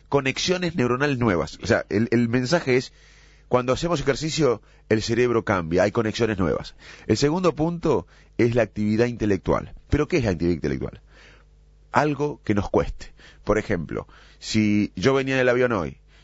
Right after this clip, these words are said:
y, eh, agarraba, eh, un trabajo científico en inglés, el que estaba al lado dice, "Uh, el doctor Mann es que, qué intelectual", pero es mi trabajo, yo hace veinte años que hago lo mismo. Entonces, para mí eso no es un esfuerzo intelectual, para mí un esfuerzo intelectual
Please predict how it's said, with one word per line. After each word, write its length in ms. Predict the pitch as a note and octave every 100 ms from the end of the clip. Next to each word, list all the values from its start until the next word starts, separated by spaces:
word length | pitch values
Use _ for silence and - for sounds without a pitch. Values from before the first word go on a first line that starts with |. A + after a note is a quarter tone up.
| -
y, 260 | F2+ G2+ G2+
eh, 240 | F#2 F2+ -
agarraba, 1040 | F2 F2 F2 F#2+ G2 A2+ A2+ G2+ F#2 F2+ _ _ _ -
eh, 400 | E2+ E2 E2 D#2+ D2+ C#2+ B1 -
un 200 | - F#2+
trabajo 240 | F2 G2+ G#2
científico 560 | F2+ E2+ G#2+ D#2+ C#2+
en 80 | D#2
inglés, 440 | E2+ G#2 A#2 D#2 -
el 80 |
que 80 | C#2+
estaba 160 | D2 G#2+
al 60 |
lado 100 | A#2
dice, 180 | G#2+ F#2
"Uh, 200 | F#2+ G#2+
el 80 | F#2
doctor 340 | E2 - G2+
Mann 200 | G2 G#2+
es 80 | G2+
que, 600 | - F#2+ G#2 G2 E2+ D#2 - - D2+ - D#2+
qué 100 | -
intelectual", 760 | G#2 G2 G2 F2 D2+ A2+ A2 F2 - -
pero 140 | -
es 80 | E3
mi 100 | D#3+
trabajo, 460 | C3+ G#2+ C3+ A#2 E2+
yo 100 | B2
hace 280 | A2 A2+ - _ - - -
veinte 360 | F#2+ C3+ C3 C3
años 220 | C3 F#2+
que 60 | F2+
hago 120 | F2
lo 80 | F2
mismo. 200 | F2 F2+
Entonces, 280 | A#2+ B2 - - -
para 200 | A2 A#2+
mí 100 | D3
eso 160 | E3 C#3
no 60 |
es 80 | D#3
un 100 | B2
esfuerzo 220 | G2+ G2
intelectual, 420 | F#2+ F2 F2 F2 D#2+
para 160 | F#2+
mí 60 | B2
un 80 | C#3+
esfuerzo 200 | B2+ B2+
intelectual 600 | A#2+ A2+ G2 B2 A#2